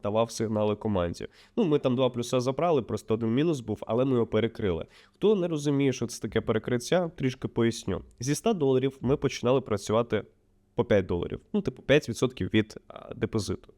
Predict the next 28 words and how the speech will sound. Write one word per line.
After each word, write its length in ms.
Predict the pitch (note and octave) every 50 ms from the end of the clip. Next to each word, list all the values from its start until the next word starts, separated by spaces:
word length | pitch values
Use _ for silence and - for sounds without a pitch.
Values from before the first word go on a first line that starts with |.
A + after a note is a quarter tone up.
| _
та, 180 | - G#2+ A#2+ B2
ризик 240 | A#2 G#2+ - - -
менеджмент. 460 | G#2 G2 F#2 F2+ F2+ - - - - _ _ _ - - - - - _
І 140 | - D#3 F#3+
виходить, 540 | G3 A3+ A3+ - D3 D3 C#3 B2+ A#2+ - -
якщо 240 | B2+ B2 - - F#3
я 100 | G#3+ F#3
відкриваю 440 | D3+ C3 - - B2 B2+ D3 D#3+ D3+
угоду 340 | A#2+ A#2+ B2+ B2+ A#2+ A2+
на 120 | A2+ G#2+ G2+
п'ять 220 | - B2 B2 A#2+
доларів, 380 | A2 G#2+ G2 F#2 F#2+ F2+ F#2+ - -
вона 320 | A2 A2+ A2+ C3+ D#3 F3
не 200 | E3 C3+ B2 C3
відпрацьовує. 680 | C3+ D3 - - A2 A#2 - - - G#2+ F#2 F#2 F2+ F#2
Ми 140 | A2+ C3 D#3
отримали 440 | E3+ - - C3 B2+ A2+ G#2 G2 F#2+
мінус, 340 | B2 D#3+ G#3+ A3+ A3 - - - - - -
я 100 | F3+ G3
наступну 460 | G3 F3 C#3 - - F#3 F3+ - C3
угоду 320 | A#2+ A2 A2 C3+ D3 D3+ C3+
відкриваю 440 | A#2 A2+ - A2+ G#2+ G#2+ A#2+ A#2+ A2+
на 140 | A2+ G#2+
десять 360 | G#2+ A#2 A2+ G#2 - - G2 F#2
доларів. 340 | G2 F#2 F2+ E2 - - - - - - - - _ -
І 280 | - D#3+ F#3 G#3 G#3+
виходить, 560 | E3+ D3 C#3 - - F3 F3+ E3+ C#3+ - -
профіт 460 | - - C3+ - - G#3 B3 - -